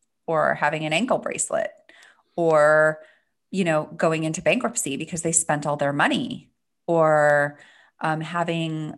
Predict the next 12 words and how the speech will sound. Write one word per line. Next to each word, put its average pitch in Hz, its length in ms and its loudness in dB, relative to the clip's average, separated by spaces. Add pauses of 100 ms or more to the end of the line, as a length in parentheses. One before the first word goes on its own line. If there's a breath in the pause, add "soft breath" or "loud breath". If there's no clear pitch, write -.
infidelity 151 640 -2
in 147 80 -4
their 143 160 -2
marriages 175 1040 -2
and 143 720 -8
divorces - 1040 -4
and, 135 680 -8
you 160 160 -10
know, 131 260 -6 (140)
and 131 280 -4 (540)
fresh - 320 -6
marriages. - 640 -6